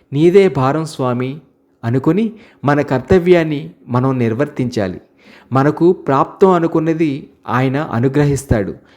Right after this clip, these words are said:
లేదంటే అంతకన్నా మంచిదేదో మన కోసం వేచి ఉన్నది అని గ్రహించాలి. ఆ వాస్తవాన్ని జీర్ణం చేసుకుంటేనే సంతృప్తిగా జీవించగలం. కాదని విధిని దూషిస్తుంటే అసంతృప్తి జ్వాలలకు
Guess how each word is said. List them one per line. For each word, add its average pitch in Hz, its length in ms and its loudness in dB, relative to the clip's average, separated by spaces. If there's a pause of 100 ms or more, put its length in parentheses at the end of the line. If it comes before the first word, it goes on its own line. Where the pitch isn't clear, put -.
(140)
లేదంటే 135 680 0 (240)
అంతకన్నా 180 640 2
మంచిదేదో 151 840 0 (180)
మన 123 180 0
కోసం 127 460 -2
వేచి 151 340 2
ఉన్నది 143 420 0
అని 131 360 -4 (320)
గ్రహించాలి. 117 640 -2 (460)
ఆ 123 100 2
వాస్తవాన్ని 175 800 2
జీర్ణం 139 440 2
చేసుకుంటేనే 147 800 -2 (280)
సంతృప్తిగా 151 800 -2
జీవించగలం. 117 680 -4 (400)
కాదని 139 560 2 (340)
విధిని 190 420 2
దూషిస్తుంటే 147 920 -4 (300)
అసంతృప్తి 196 600 2
జ్వాలలకు 139 840 -2